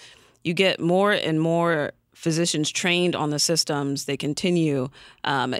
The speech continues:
to grow procedures over time. So a short-term hit for what I think will just be a much bigger, longer-term opportunity for a lot of these smaller systems. The other factor is trade-ins as well. So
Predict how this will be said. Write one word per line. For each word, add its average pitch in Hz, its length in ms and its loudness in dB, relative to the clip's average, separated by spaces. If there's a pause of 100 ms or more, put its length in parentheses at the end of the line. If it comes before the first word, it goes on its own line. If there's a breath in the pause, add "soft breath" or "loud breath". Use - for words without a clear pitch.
to 160 160 0
grow 160 260 0
procedures 185 720 0
over 135 240 -4
time. 139 320 -4
So 139 180 -4
a 135 60 -4
short-term 208 560 -2
hit 165 400 -2
for 151 340 -2
what 147 140 0
I 139 100 -2
think 160 260 -4
will 151 80 -4
just 143 200 -4
be 147 260 -4 (400 loud breath)
a - 40 -4
much 190 380 0 (100)
bigger, 175 400 0
longer-term 170 680 0
opportunity 147 640 -2
for 139 160 -6
a - 20 -2
lot 139 200 -2
of 139 80 -8
these 139 140 -2
smaller 135 300 -4
systems. 135 640 -4 (320 loud breath)
The 190 160 0
other 302 300 0
factor 143 640 -4
is 147 200 -2
trade-ins 139 720 -2
as 147 160 -6
well. 156 300 2
So 156 340 0